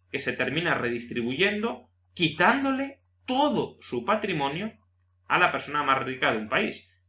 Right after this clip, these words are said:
Ni siquiera llegamos a una renta adicional de trescientos dólares al año para, eh, las personas más pobres de la sociedad,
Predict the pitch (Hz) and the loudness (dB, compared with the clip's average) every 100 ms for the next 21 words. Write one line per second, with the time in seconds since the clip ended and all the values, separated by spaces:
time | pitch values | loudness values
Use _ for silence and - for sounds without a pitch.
0 | _ _ 98 139 139 110 185 214 175 165 | _ _ -10 -8 -6 -4 2 2 2 -2
1 | 185 214 208 - 113 147 196 160 127 - | -2 -4 -8 -10 -4 -2 0 0 0 -6
2 | _ _ _ 123 131 180 202 156 110 - | _ _ _ -12 -2 0 0 0 -2 0
3 | 117 123 - 131 160 135 - - - 135 | -2 -2 -4 4 6 4 -4 -16 -2 -2
4 | 123 123 - 214 - 113 113 165 160 107 | 0 -4 -2 -2 0 -2 2 4 4 2
5 | - - _ _ 117 143 180 139 107 - | -4 -16 _ _ 4 8 8 4 -4 -10
6 | _ _ 151 160 117 - - _ _ _ | _ _ 8 10 8 2 -10 _ _ _
7 | _ _ _ 107 101 104 101 107 - - | _ _ _ -10 -10 -12 -10 -8 -8 -4
8 | 156 143 120 131 - 151 117 104 98 98 | 0 0 0 -2 -2 0 0 -4 -10 -12
9 | - - 120 202 | -10 -2 4 4